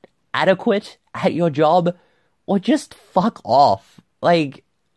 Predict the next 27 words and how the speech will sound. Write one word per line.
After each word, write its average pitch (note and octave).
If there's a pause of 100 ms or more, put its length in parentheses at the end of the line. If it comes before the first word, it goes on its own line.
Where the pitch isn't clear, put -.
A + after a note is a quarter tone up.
(120)
I F3+
can't F#3+
tolerate D#3+
it. - (1000)
Commentary G#3+ (160)
notwithstanding, D3 (160)
this F#3+
was G3+
a F#3
very E3
enjoyable B2+ (380)
three G3+
and D#3+
three D#3+
quarter C#3+ (120)
main C#3
event. A#2
You F3+
can F#3
go D3+
higher C3
with A#2+
this. A#2+ (100)
Personally, D3+ (180)
I A#2
did A2
not. -